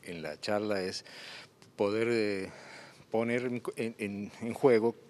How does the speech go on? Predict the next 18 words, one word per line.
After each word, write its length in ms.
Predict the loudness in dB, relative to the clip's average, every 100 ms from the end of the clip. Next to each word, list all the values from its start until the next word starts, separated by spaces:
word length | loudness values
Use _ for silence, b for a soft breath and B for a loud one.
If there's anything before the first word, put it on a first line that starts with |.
| -2
qué 440 | 4 4 4 2
elementos 640 | 0 0 2 0 -2 -6 -2
deberían 360 | -2 0 -2
tenerse 340 | -2 -4 -4 -8
en 80 | 4
cuenta, 400 | 4 4 -2 -4
según 300 | -4 -6 -6
mi 100 | -6
opinión 540 | -4 0 2 2 0
o 60 | -4
según 260 | -4 -2
la 60 | -2
experiencia 420 | 0 0 0 0
de 80 | -2
lo 100 | -2
que 100 | -4
vengo 320 | -4 -4 -4
realizando, 580 | -4 -4 -2 -4 -4